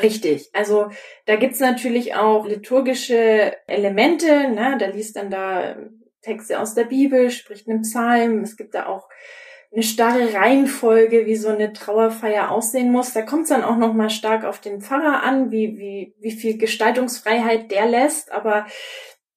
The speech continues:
teilweise legen die auch ein Veto ein, was die Musikauswahl angeht. Also wenn der Text jetzt nicht, ja, also das haben mir Angehörige auch schon oft erzählt, wenn, wenn der Text, ähm, von den Liedern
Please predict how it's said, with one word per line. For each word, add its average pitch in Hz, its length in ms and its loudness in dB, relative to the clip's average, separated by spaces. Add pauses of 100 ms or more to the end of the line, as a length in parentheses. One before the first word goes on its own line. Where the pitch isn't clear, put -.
(120)
teilweise 233 600 4
legen 240 320 2
die 233 160 2
auch 233 180 2
ein 233 140 2
Veto 262 360 2
ein, 233 320 0
was 226 180 -2
die 233 80 -6
Musikauswahl 226 800 -2
angeht. 165 440 -10
Also 185 280 -4
wenn 202 160 -2
der 214 160 2
Text 269 420 -2
jetzt 247 280 0
nicht, 240 540 -6
ja, 208 320 0
also 214 200 0
das 214 180 -8
haben 226 120 0
mir 233 120 0
Angehörige 233 600 2
auch 220 80 -4
schon 220 260 -4
oft - 200 -6
erzählt, 269 640 0
wenn, 302 240 -6
wenn 196 160 -8
der 196 140 -4
Text, - 500 -6
ähm, 208 220 -6
von 202 200 -10
den 190 140 -8
Liedern 277 580 2